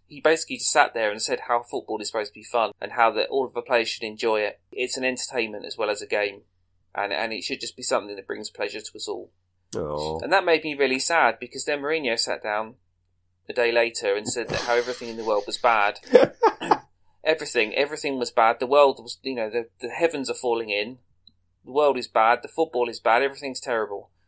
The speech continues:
Speaker 1: And that made me sad. It would be nice just to have a coach who had a similar attitude to football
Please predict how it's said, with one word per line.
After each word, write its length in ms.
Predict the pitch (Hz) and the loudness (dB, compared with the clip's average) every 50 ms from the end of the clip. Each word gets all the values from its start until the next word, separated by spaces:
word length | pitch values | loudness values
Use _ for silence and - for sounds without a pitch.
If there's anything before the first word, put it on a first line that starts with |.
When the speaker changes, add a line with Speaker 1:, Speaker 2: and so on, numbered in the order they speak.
| _ _ - - | _ _ -12 -6
Speaker 1:
And 100 | - 160 | -2 0
that 140 | 214 - | 0 0
made 180 | 220 214 208 208 | 0 -2 -2 -2
me 60 | 208 | -4
sad. 440 | 208 - - 165 131 117 101 98 95 - _ _ - | -4 -4 -2 -2 -2 -2 -2 -4 -6 -10 _ _ -4
It 140 | 165 175 - | -4 -2 2
would 180 | 175 185 185 180 - | 4 2 2 2 0
be 100 | 175 165 | -2 0
nice 540 | 156 127 110 113 117 117 - - - - - _ _ - | 0 2 0 0 0 -4 -6 -8 -8 -10 -12 _ _ 0
just 280 | 135 131 131 - - - | 0 0 0 0 -6 -6
to 40 | - - | -6 0
have 280 | 127 120 117 113 - - _ _ _ _ | 2 2 2 2 -2 -16 _ _ _ _
a 60 | - | -12
coach 560 | - - 127 117 113 - - - - - - _ - | -4 0 0 0 0 -2 -8 -12 -12 -12 -14 _ -8
who 400 | 127 113 110 110 110 110 107 110 _ _ - - - | -6 -6 -6 -6 -8 -12 -14 -18 _ _ -12 -6 2
had 260 | - 123 120 120 117 - - - _ _ _ _ - | 4 6 6 6 4 0 -6 -14 _ _ _ _ -6
a 40 | |
similar 560 | - - - 151 147 143 135 123 120 117 117 - _ _ | -4 -2 -2 -2 -2 0 2 4 4 2 2 -2 _ _
attitude 580 | - 135 - - 139 123 - - 120 110 110 107 _ - | -4 -4 -4 -4 -12 -10 -8 -6 -6 -6 -8 -10 _ -18
to 100 | - - | -18 -16
football 560 | - - 131 113 - 107 104 104 101 95 - | -14 -10 -10 -8 -6 -4 -4 -4 -4 -6 -10